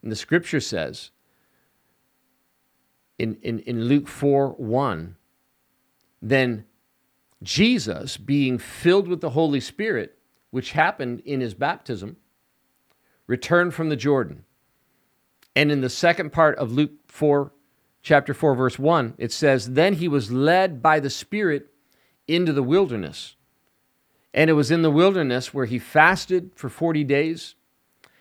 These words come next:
and he was tempted by the devil." And he came out of that experience, Luke four fourteen, it says, "Jesus returned in the power of the Spirit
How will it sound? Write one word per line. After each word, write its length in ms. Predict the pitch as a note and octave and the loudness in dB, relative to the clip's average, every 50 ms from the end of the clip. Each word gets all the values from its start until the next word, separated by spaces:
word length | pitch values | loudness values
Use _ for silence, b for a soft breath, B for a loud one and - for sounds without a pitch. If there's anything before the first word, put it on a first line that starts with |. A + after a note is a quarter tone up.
| b b | b b
and 160 | b - D3 D3+ | b -2 -2 0
he 60 | C#3 | -2
was 180 | C3+ C3 - | -2 -6 -8
tempted 460 | - - F#3+ F3 F3+ E3+ - E3+ D3 B2 | -8 -4 -2 -2 -2 -2 -6 -6 -4 0
by 160 | D3+ C#3+ D3 | 0 0 2
the 100 | C3 C3 | 0 -2
devil." 500 | A2+ C3 D#3+ E3+ D#3+ A2 F#2+ E2+ - _ _ _ _ _ _ _ _ _ _ _ _ _ _ _ _ _ _ _ _ _ _ _ _ _ _ _ _ _ _ _ _ _ - | 0 2 2 2 2 0 -12 -14 -16 _ _ _ _ _ _ _ _ _ _ _ _ _ _ _ _ _ _ _ _ _ _ _ _ _ _ _ _ _ _ _ _ _ -4
And 140 | - D3 C#3+ | -2 -2 -2
he 120 | C3+ C3+ | -2 -4
came 720 | - _ - - - - G3 G#3 G#3+ G3+ E3+ D3 C#3+ C#3 - - | -8 _ -14 -10 -2 0 2 2 4 2 2 0 -2 -6 -6 0
out 200 | A#2+ C#3 F3+ G3 | 4 4 6 6
of 100 | - F3 | 6 4
that 160 | D#3 F3 D#3+ | 4 4 4
experience, 880 | D3 C3+ - - - - F#3+ G3+ G#3 F#3+ D3 A#2 A2 A2 - - - - _ _ _ | 4 2 -4 -6 -8 -2 0 2 2 2 2 0 -2 -6 -10 -14 -18 -20 _ _ _
Luke 300 | - B2 C3 D#3+ D#3+ D#3+ | -8 -2 0 0 0 0
four 280 | - - - E3+ F3 E3 | -4 -4 -2 0 0 0
fourteen, 720 | E3+ - F3 E3 D3+ - - - D#3+ F#3 G3 E3+ G#2+ G#2 _ _ _ _ _ _ _ _ _ _ - | 0 0 -2 -2 -2 -2 -4 -2 -2 -2 -2 -4 -8 -10 _ _ _ _ _ _ _ _ _ _ -6
it 120 | C3 B2+ | -6 -4
says, 380 | - - E3 D3 C#3 A#2 - b b b b b b b | 0 4 4 4 4 2 -2 b b b b b b b
"Jesus 540 | C3 - E3+ G3+ G#3+ F#3 G#3+ G#3 E3 - - | -4 0 2 2 2 2 2 -2 -2 0 -2
returned 720 | D#3+ C#3+ - - - A#3 C4+ C4+ F3 C#3+ C#3+ D#3+ E3+ - _ _ _ _ _ _ _ _ _ _ _ _ _ _ _ - | -2 -2 -2 -2 0 0 2 2 2 0 0 -2 -6 -12 _ _ _ _ _ _ _ _ _ _ _ _ _ _ _ -2
in 180 | - F3 F3+ F3+ | 0 2 4 4
the 100 | E3 D#3 | 2 2
power 640 | D#3+ - - - - A3+ - D#4+ B3 A#3 D#3+ C3+ A#2+ | 0 -2 -10 -4 0 2 2 4 4 4 2 2 2
of 120 | G2+ E2+ | 0 -2
the 80 | F#2+ F#2+ | -8 -12
Spirit 560 | - - - - E2 D2 D#2+ F2+ - _ | -12 -12 -12 -12 -10 -8 -8 -10 -10 _